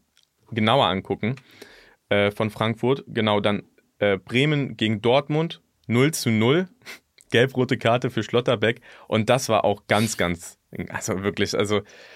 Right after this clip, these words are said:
ich hab auch Dortmund gelobt von der Sp-, vom Spiel her, von der Spielansetzung her, äh, oder wie, wie Nuri Sahin das machen wollte. Gegen Aston Villa haben sie es gut gemacht.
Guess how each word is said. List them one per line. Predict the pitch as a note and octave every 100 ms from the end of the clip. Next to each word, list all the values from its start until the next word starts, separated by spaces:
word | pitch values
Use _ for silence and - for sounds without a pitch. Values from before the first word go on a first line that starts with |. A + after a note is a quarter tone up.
| - - - - - _ _ _ _ _ -
ich | D3+
hab | F#3+
auch | E3 C3
Dortmund | D3 - F3 D3+
gelobt | D3+ D3+ D3
von | D3 C#3+
der | C#3
Sp-, | C3+ -
vom | C3+ C3+ C3+ C3+
Spiel | A#2+ - C3+ C3
her, | B2+ B2+
von | B2 A#2
der |
Spielansetzung | A2+ B2+ B2 A#2+ B2 A#2+ B2 A#2
her, | A#2 A#2 A#2
äh, | - A2 A2 A2
oder | G2+ G#2+ G#2
wie, | A2 G#2
wie | A2
Nuri | A#2 A2
Sahin | - A2 A2
das | G#2 -
machen | G#2+ A#2+ B2
wollte. | A2 A2 G#2 A2
Gegen | G2 G#2 -
Aston | G2+ -
Villa | G#2+ G2+
haben | G2+ F#2+
sie |
es | -
gut | D#3+ D#3
gemacht. | C3+ B2+ B2+